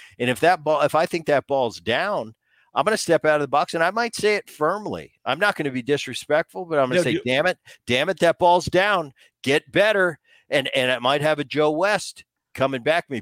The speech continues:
Speaker 1: "Booney, that ball's not down. It's a good pitch. Joe, that ball's down." Now, my goal there is I'm not gonna get the pitch changed mid at bat, but I wanna make him think about it and think, "Eh,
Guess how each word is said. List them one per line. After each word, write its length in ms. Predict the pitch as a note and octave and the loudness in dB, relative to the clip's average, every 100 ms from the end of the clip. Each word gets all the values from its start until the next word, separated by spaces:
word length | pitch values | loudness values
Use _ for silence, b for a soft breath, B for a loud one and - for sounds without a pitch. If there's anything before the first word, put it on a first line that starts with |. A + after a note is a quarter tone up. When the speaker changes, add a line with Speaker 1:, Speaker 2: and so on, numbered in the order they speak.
| - | 0
Speaker 1:
"Booney, 360 | E3 C#3 E2 _ _ _ _ | 0 2 -4 _ _ _ _
that 160 | - - | -8 0
ball's 280 | D3+ D3 C3+ | 2 2 2
not 220 | C#3 B2+ | -2 2
down. 240 | D3 C#3 | 2 2
It's 140 | B2 - | 0 -6
a 40 | |
good 200 | - C3 | -6 -4
pitch. 300 | D3+ C3 - | 0 -2 -4
Joe, 340 | - D#3 G2+ - _ | 0 2 2 -4 _
that 180 | C3 - | -4 0
ball's 320 | D#3+ C3+ A2 | 2 2 0
down." 520 | - - C3+ A#2 D2+ A1+ _ b b - | -8 -4 -2 -2 -6 -14 _ b b -4
Now, 380 | A#3+ C#3 D#2+ - _ _ _ _ _ | -2 0 -4 -12 _ _ _ _ _
my 220 | A#2+ F3 | 0 2
goal 360 | G#3 C3+ E3 F#3+ | 0 0 0 0
there 420 | F#3 G3 G3+ F3+ _ - | -2 -2 -2 -6 _ -6
is 240 | D#3 C3 - | -4 -2 -2
I'm 100 | G3 | 0
not 140 | G#3+ | 0
gonna 160 | D3 B2 | 0 -4
get 160 | A#2 | -6
the 60 | - | -8
pitch 460 | - A2+ - - - | -6 -6 -6 -12 -10
changed 640 | - B2 G#2 A2 A#2+ - - _ _ - | -4 -2 -2 -6 -10 -14 -18 _ _ -4
mid 240 | C#3 B2 | 0 0
at 140 | A2 | -2
bat, 300 | - A2 C#3 - _ b b b b b b G#2+ | -2 -2 -4 -8 _ b b b b b b -6
but 120 | G#2 D3+ | 0 2
I 60 | |
wanna 200 | F#3+ A3+ | 2 0
make 260 | G3 F3 E3 | 0 -2 -2
him 180 | E3+ D#3 | -4 -6
think 260 | - D#3+ D3+ | -6 -6 -6
about 320 | A#2+ G#2+ G2 | -6 -4 -4
it 120 | G2 | -6
and 160 | G2+ G2 | -14 -14
think, 200 | A#2+ G2+ _ - | -12 -12 _ -8
"Eh, 380 | E3+ F#3+ F#3 | -2 0 -2